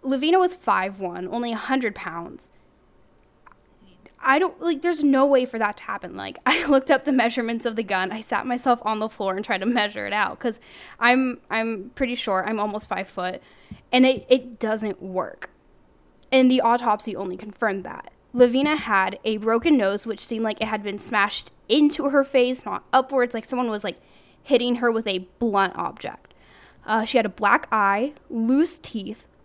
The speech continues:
burns from a corrosive chemical on her genitals, and a gunshot wound, like I said,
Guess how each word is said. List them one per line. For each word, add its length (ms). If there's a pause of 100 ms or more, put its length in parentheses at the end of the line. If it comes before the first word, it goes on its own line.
(260)
burns 380
from 180
a 100
corrosive 960 (220)
chemical 680 (360)
on 260
her 180
genitals, 840 (400)
and 120
a 120
gunshot 480
wound, 280 (100)
like 320
I 120
said, 460